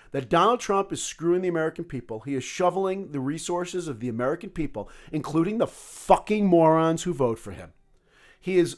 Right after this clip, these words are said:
shoveling their resources into the pockets of rich people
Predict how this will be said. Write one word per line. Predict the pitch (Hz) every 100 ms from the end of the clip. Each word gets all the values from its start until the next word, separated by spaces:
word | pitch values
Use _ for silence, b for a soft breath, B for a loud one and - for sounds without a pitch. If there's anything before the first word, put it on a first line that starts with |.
| -
shoveling | - - 202 220 240 233
their | 226 202
resources | 170 - 123 107 101 87 - _ _ _ _
into | 151 165
the | 180
pockets | 180 143 117 - 104 - - _ _ _ _
of | 135 127
rich | 175 196 -
people | 143 131 127 123